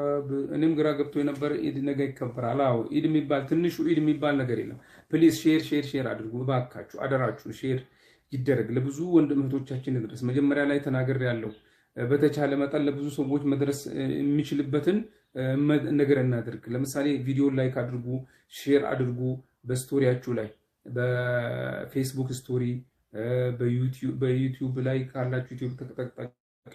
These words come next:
ተጠቃሚዎች ከሆናችሁ፣ እ፣ እንደገና ደግሞ፣ እ፣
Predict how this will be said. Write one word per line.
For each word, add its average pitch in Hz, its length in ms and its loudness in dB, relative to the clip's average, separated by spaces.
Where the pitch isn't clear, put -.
ተጠቃሚዎች 131 1160 -8
ከሆናችሁ፣ 131 560 -2
እ፣ 117 80 -4
እንደገና 127 420 0
ደግሞ፣ 127 260 -2
እ፣ 127 100 -4